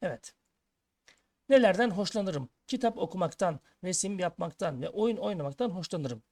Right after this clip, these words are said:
Nasıl vakit geçiririm? Boş zamanlarımı ailemle sohbet ederek, arkadaşlarımla oynayarak ve ders çalışarak geçiririm.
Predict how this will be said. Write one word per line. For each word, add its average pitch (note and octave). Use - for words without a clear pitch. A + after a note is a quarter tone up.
Nasıl A3+
vakit E3
geçiririm? C#3
Boş C#4+
zamanlarımı F#3+
ailemle F3
sohbet E3
ederek, C#3
arkadaşlarımla G3
oynayarak C#3
ve G3
ders A3+
çalışarak F3
geçiririm. C3+